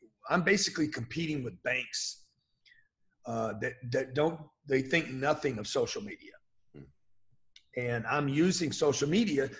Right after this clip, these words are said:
Speaker 1: to contact people like yourself to say, "Hey, look, I created a company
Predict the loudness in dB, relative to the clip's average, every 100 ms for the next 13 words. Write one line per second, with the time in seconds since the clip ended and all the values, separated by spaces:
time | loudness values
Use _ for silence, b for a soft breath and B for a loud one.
0 | -8 0 2 2 2 0 0 -6 -4 -2
1 | -2 -4 -6 0 0 0 0 0 2 0
2 | 0 -4 B _ b b _ _ _ _
3 | _ -4 -2 0 2 4 2 -2 -4 -4
4 | -4 -8 -6 -4 -4 -8 -14 -20